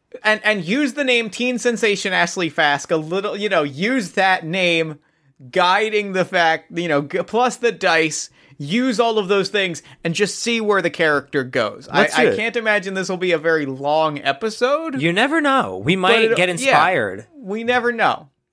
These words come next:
Speaker 1: Let's see where we go with it. So give me a race and a class.
Speaker 2: Well, let me start with some pronouns real quick.
Speaker 1: Yeah, right, right, right, sure.
Speaker 2: All right. So,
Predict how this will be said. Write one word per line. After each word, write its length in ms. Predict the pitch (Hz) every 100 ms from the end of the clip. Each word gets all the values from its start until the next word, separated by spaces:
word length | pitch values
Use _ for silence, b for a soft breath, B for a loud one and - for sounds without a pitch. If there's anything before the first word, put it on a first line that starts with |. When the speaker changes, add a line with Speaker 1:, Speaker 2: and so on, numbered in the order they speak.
| -
Speaker 1:
Let's 200 | 185 190
see 240 | - 240
where 180 | 240 226
we 140 | 202 175
go 280 | 156 143
with 240 | 110 107 -
it. 180 | 67 -
So 220 | - 170 131 _
give 120 | - 285
me 100 | 403
a 80 |
race 400 | 277 220 233 208
and 80 | 208
a 60 | 170
class. 640 | 165 143 87 - - -
Speaker 2:
Well, 80 | 160
let 80 | 190
me 60 | 226
start 180 | - 214
with 100 | 196
some 100 | 165
pronouns 360 | 165 151 107
real 120 | 101
quick. 280 | 87 - - _ _
Speaker 1:
Yeah, 140 | 190 214
right, 200 | 196 160
right, 100 | 156
right, 180 | 151 127
sure. 240 | 160 - _ _
Speaker 2:
All 100 | 104
right. 180 | 101 - - - - - - - - - - _ _ _ _
So, 400 | - - 123 107